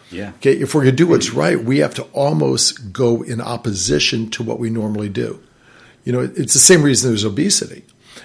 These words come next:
Speaker 2: You know, humans develop throughout the ages, or were created, depending on your point of view, okay, to crave calorie-dense foods,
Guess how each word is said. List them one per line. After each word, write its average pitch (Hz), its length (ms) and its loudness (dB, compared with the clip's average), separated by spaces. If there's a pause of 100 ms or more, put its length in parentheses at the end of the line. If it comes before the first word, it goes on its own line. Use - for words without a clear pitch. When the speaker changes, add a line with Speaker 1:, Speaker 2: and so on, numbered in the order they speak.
(120)
Speaker 2:
You 123 100 0
know, 120 80 0
humans 147 760 2
develop 117 640 -2
throughout 113 340 -2
the 110 160 -8
ages, 120 440 -2
or 123 160 2
were 123 120 2
created, 104 480 -2
depending 117 380 -2
on 101 100 -2
your 101 80 -4
point 107 300 -4
of 95 60 -8
view, 117 360 -2 (480)
okay, 135 160 -2
to - 220 2
crave 139 500 0
calorie-dense 131 800 -2
foods, - 440 -10